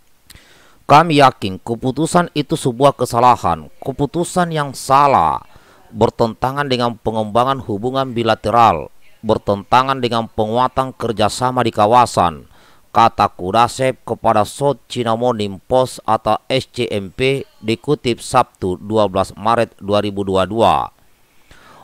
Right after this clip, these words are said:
Menurut Kudasev, Singapura satu-satunya negara Asia Tenggara yang menjatuhkan sanksi terhadap Rusia. Oleh karena itu, perhatian atau fokus kebijakan negaranya ke depan akan diberikan untuk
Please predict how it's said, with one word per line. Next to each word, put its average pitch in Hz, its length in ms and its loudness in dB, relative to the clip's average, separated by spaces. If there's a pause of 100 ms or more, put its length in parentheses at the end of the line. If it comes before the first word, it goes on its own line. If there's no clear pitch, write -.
(140)
Menurut 165 560 4
Kudasev, 131 680 0
Singapura 139 640 0
satu-satunya 156 680 -2
negara 143 480 0
Asia 139 260 0
Tenggara 120 720 2
yang 113 220 0
menjatuhkan 113 580 -2
sanksi 139 480 -4
terhadap 113 560 0
Rusia. 101 720 -2 (720)
Oleh 117 160 4
karena 110 380 -2
itu, 123 260 -8
perhatian 113 800 -2
atau 107 320 0
fokus 139 480 -4
kebijakan 131 640 -4
negaranya 120 540 -2
ke 95 180 -4
depan 101 560 2
akan 107 400 0
diberikan 117 720 -6
untuk 117 400 -8